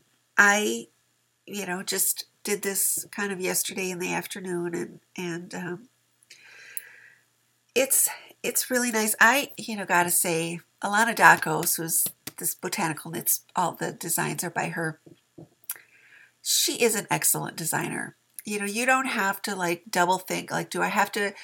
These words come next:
do I have to add short rows in somewhere? Where am I gonna do that?" They're right in there, like, right beginning,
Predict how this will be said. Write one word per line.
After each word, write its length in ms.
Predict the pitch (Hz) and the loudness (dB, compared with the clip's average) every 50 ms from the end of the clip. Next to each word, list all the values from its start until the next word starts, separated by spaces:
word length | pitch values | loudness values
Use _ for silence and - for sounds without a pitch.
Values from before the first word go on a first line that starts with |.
| - - - | -20 -16 -10
do 80 | - 226 | -4 0
I 40 | 214 | 4
have 180 | 226 214 220 | 4 4 4
to 120 | - 233 - | 4 4 4
add 200 | 214 220 220 - | 6 4 6 4
short 280 | - - 233 208 135 | 4 4 4 2 2
rows 300 | 214 226 226 226 220 220 | 2 4 4 4 4 2
in 120 | 214 202 - | 0 0 0
somewhere? 360 | - 233 202 190 208 202 196 | 2 2 2 2 0 -2 -2
Where 140 | 180 175 175 | 0 2 2
am 100 | 175 180 | 2 0
I 80 | 170 | -2
gonna 240 | 151 180 175 180 180 | -2 -2 -6 -6 -6
do 160 | - 208 208 208 | -6 -4 -2 2
that?" 300 | 208 202 202 208 - - - _ _ _ _ _ _ _ _ _ _ _ _ _ _ _ - - | 4 4 4 2 0 -6 -12 _ _ _ _ _ _ _ _ _ _ _ _ _ _ _ -16 -10
They're 120 | - 165 165 | -8 -6 -4
right 240 | 165 170 165 165 170 | -2 -2 -2 -2 -2
in 180 | 170 170 175 | -4 -6 -4
there, 360 | 165 160 160 160 165 160 - _ _ _ _ - | -4 -2 -2 -2 -2 -4 -6 _ _ _ _ -6
like, 200 | 180 175 - - | -6 -6 -6 -4
right 300 | 170 175 170 - - - | -2 -2 -2 -2 -4 -4
beginning, 680 | 170 170 - 175 175 170 170 170 170 165 175 180 175 | -6 -4 -2 -2 0 0 -2 -4 -4 -8 -14 -16 -18